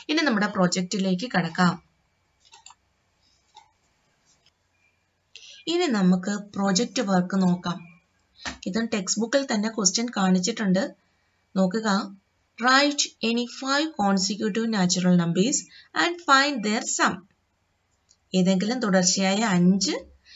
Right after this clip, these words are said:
എണ്ണൽ സംഖ്യകൾ എടുക്കുക, അവയുടെ തുക കാണുക. അതൊക്കെ നമുക്ക് ആദ്യം ഇപ്പൊ പ്രവർത്തനം നന്നായി മനസ്സിലാക്കിയതുകൊണ്ട് അറിയാം അതൊക്കെ എങ്ങനെയാണ് ചെയ്യേണ്ടതെന്ന്, അല്ലേ? അടുത്തത്, "Does the middle number have any relation with the sum?" നമുക്ക്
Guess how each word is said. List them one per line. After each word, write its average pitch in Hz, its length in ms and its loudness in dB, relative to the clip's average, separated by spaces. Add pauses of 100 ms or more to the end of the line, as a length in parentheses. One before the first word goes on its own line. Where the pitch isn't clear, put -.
(120)
എണ്ണൽ 196 300 2
സംഖ്യകൾ 196 480 -2
എടുക്കുക, 175 340 -2 (380)
അവയുടെ 196 420 0 (460)
തുക 208 200 0
കാണുക. 185 640 2
അതൊക്കെ 302 220 -2
നമുക്ക് 220 240 -2
ആദ്യം 202 300 0
ഇപ്പൊ 214 200 -6
പ്രവർത്തനം 208 500 0
നന്നായി 196 320 2
മനസ്സിലാക്കിയതുകൊണ്ട് 196 840 0
അറിയാം 180 260 2
അതൊക്കെ 180 240 0
എങ്ങനെയാണ് 190 440 2
ചെയ്യേണ്ടതെന്ന്, 185 580 0 (100)
അല്ലേ? 240 180 -2 (680)
അടുത്തത്, 208 380 0 (420)
"Does 320 280 2
the 403 220 -2
middle 240 300 0
number 208 380 2 (100)
have 202 260 -2 (180)
any 220 280 4
relation 233 440 2
with 196 220 -2
the 190 180 -2
sum?" 180 260 2 (1080)
നമുക്ക് 180 420 4